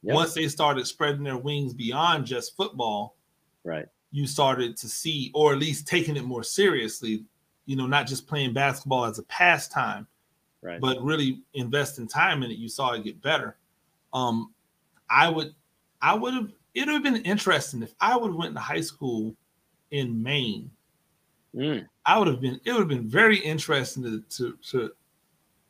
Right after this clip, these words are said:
Speaker 2: <laughs> to think about what my, what, what my career would have looked like.
Speaker 1: We might have, we might have,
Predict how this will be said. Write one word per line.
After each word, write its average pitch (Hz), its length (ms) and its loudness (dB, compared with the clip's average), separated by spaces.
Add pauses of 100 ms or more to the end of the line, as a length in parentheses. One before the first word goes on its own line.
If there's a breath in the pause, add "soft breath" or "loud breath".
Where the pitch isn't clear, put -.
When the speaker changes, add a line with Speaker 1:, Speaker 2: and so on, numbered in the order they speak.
(760)
Speaker 2:
<laughs> - 800 -4
to 190 120 6
think 226 260 4
about 170 340 10
what 165 180 0
my, 151 400 8 (200)
what, 160 340 -4
what 170 200 -2
my 147 160 4
career 147 540 2
would 135 140 0
have 113 140 -4
looked - 260 -4
like. - 200 -14 (340)
Speaker 1:
We 139 160 8
might 214 240 8
have, 165 180 10
we 156 360 8
might 214 260 8
have, 143 160 0